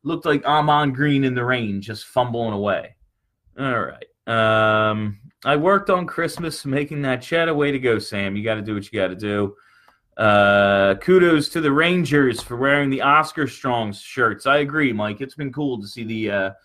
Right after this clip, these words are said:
see the support across the league for Oscar Lindblom. Um,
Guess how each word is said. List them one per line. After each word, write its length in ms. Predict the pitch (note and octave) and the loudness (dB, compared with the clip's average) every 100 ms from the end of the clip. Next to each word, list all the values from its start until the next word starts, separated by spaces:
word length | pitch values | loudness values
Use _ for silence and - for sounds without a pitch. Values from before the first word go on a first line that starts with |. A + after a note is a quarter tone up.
| _ _ | _ _
see 220 | - - | -10 -4
the 100 | G3 | -4
support 460 | E3+ D#3 C#3+ F#3 F3+ | -2 -4 2 2 2
across 480 | C#3+ - G#3 G#3 G3 | -2 -2 4 4 4
the 100 | F#3+ | 0
league 460 | D#3+ C#3+ B2+ G#2+ G#2 | 4 4 4 0 -6
for 180 | A#2 G#2 | -2 0
Oscar 320 | G#2+ - A2 | 0 -2 -8
Lindblom. 600 | G2+ F#2 F2+ F#2 F2 E2 _ _ _ _ _ _ _ - | -8 -8 -6 -6 -6 -12 _ _ _ _ _ _ _ -4
Um, 640 | A#2+ A#2+ A#2 A2+ A2+ G#2+ | 2 4 6 4 0 -6